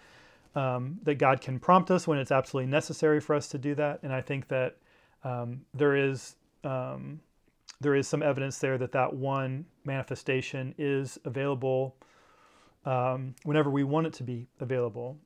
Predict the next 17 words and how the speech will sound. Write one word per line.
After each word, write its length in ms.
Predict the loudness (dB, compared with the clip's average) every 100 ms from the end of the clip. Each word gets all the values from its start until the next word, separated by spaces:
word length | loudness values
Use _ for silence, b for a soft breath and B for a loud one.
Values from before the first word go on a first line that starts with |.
| -4
on 200 | -2 0
demand, 400 | -2 -2 -4 -6
as 240 | -6 -6
it 100 | -6
were. 280 | -8 -8 -10 _ _ _ _ _ _ _ _ _ -10 2
But 100 | 4
I'm 80 |
just 160 | 4 2
pointing 320 | 6 6 8
out 360 | 8 8 6 0 _ b b b b _ 2
that 460 | 6 6 4 -2 _ _ _ _ _
the 140 | -4 4
way 240 | 6 8
that 160 | 6 2
this 200 | 0 2
is 400 | 0 0 -8 -20 _ _ _ _ _ _ _ 2
written 640 | 4 4 2 -4 -4 -8